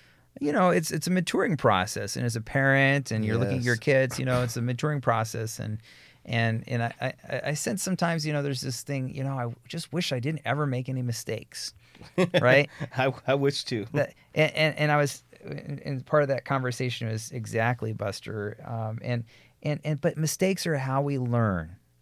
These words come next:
Speaker 1: Now, the problem is if you're making mistakes just to make mistakes, that's a problem. <laughs>
Speaker 2: Right.
Speaker 1: But hopefully, hopefully we're learning from those mistakes. And that's the beauty of Scripture here. Uh, and we've got several passages, uh,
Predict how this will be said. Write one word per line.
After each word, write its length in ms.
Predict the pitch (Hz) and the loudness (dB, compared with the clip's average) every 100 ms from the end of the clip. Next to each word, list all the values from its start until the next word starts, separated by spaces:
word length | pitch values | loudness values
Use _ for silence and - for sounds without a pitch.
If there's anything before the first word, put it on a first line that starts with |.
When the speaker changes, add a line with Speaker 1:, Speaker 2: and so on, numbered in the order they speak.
| _ _ | _ _
Speaker 1:
Now, 200 | - 117 | -4 -2
the 80 | 120 | 4
problem 260 | 117 240 131 | 4 6 4
is 100 | 107 | 2
if 140 | 107 | 0
you're 80 | 113 | 2
making 220 | 127 143 | 2 0
mistakes 360 | 104 - 107 - | -4 -2 -4 -4
just 200 | 120 - | -6 -4
to 60 | |
make 200 | 120 120 | -4 -4
mistakes, 640 | - - 110 107 113 - - | -6 -8 -6 -8 -8 -10 -8
that's 240 | 117 120 113 | -6 -6 -6
a 60 | 98 | -6
problem. 420 | 127 135 113 110 | -2 -2 -4 -8
<laughs> 40 | 147 143 - - | -4 -6 -8 -8
Speaker 2:
Right. 260 | 208 123 - - - | -2 -2 -4 -16 0
Speaker 1:
But 180 | 170 214 | 2 4
hopefully, 560 | 240 302 277 165 104 | 2 2 0 0 2
hopefully 500 | 113 180 233 151 120 | 4 2 2 -2 0
we're 200 | 117 123 123 | 2 2 0
learning 500 | 123 151 185 151 110 | 2 2 2 0 -2
from 160 | 113 | -2
those 160 | 113 107 | -4 -4
mistakes. 380 | 113 110 110 110 | -6 -6 -8 -6
And 80 | 127 | -6
that's 180 | 160 - | -6 -6
the 80 | |
beauty 380 | 117 123 135 113 | -6 -4 -2 -4
of 100 | 101 | -8
Scripture 460 | - 135 123 - 110 | -6 -6 -6 -8 -8
here. 320 | 104 101 104 - - _ - | -6 -6 -6 -8 -20 _ -6
Uh, 140 | 107 110 | -2 0
and 100 | 151 | 0
we've 160 | 185 | 0
got 220 | - 135 | 0 -2
several 280 | - 147 151 | 0 2 0
passages, 920 | - 110 123 - 131 139 131 120 - - | 0 0 0 -4 -6 -2 -2 -4 -12 -8
uh, 400 | 117 107 101 | -4 -2 -4